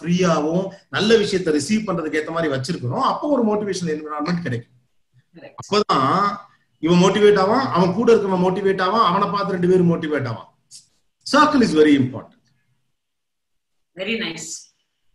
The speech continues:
Speaker 2: Uh, there are many aspiring, uh, journalists television anchors and students who wish to join the media industry, uh, could you share your wisdom on how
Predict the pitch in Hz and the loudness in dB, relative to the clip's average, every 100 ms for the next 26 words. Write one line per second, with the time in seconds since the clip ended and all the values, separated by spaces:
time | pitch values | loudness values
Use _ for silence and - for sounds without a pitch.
0 | _ - 190 202 196 196 247 254 240 220 | _ -8 -2 2 2 2 6 8 8 4
1 | 226 277 381 339 240 226 208 - _ 269 | 2 0 0 0 0 -2 -4 -6 _ 2
2 | 262 277 277 247 208 185 180 226 247 226 | 2 4 0 -2 -2 -4 0 2 2 0
3 | 185 - - - - _ _ _ _ _ | -2 -4 -6 -8 -12 _ _ _ _ _
4 | _ _ _ _ 233 233 254 262 220 233 | _ _ _ _ 0 2 2 2 2 2
5 | 208 202 226 233 254 269 - - - 196 | 4 4 4 2 4 4 2 -2 -2 2
6 | 214 214 - 269 311 339 349 277 269 226 | 2 0 -6 -4 -2 0 0 0 -2 0
7 | 320 - - 285 190 233 277 339 302 254 | 0 0 0 -2 2 6 6 4 2 0
8 | 240 226 233 190 175 165 - 190 240 320 | 0 0 0 0 -6 -12 -12 -6 -4 -6
9 | - _ _ _ _ _ _ _ 226 226 | -8 _ _ _ _ _ _ _ 4 6
10 | 220 294 277 370 - - 285 349 466 320 | 6 4 2 2 2 2 4 4 6 4
11 | 233 247 - 254 302 320 - - _ _ | 4 0 0 2 2 0 -6 -20 _ _
12 | 208 233 240 233 247 269 | 2 4 4 2 4 6